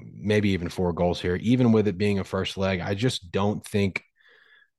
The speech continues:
uh, these teams are set up to defend as well as they're set up to attack. So, um, pretty much as simple as that. But, um, so those are our two plays for the week. Um, just a reminder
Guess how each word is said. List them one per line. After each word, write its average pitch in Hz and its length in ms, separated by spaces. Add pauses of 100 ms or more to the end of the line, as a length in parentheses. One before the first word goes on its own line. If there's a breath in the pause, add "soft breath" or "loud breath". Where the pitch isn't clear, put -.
uh, 95 300
these 92 240
teams 101 300
are 87 100
set 95 240
up 95 140
to - 100
defend 90 560
as 90 160
well 92 220
as 80 60
they're 85 100
set 92 180
up 82 120
to 85 120
attack. - 400
So, 82 360 (520 soft breath)
um, 82 480 (360)
pretty 123 160
much 120 200
as 92 100
simple 95 320
as 82 120
that. 95 280
But, 85 200 (960)
um, 95 280
so 101 160
those 151 240
are 165 60
our 151 120
two 156 200
plays 143 360
for - 120
the 113 100
week. 151 360 (600 soft breath)
Um, 90 420
just 104 280
a - 20
reminder 120 680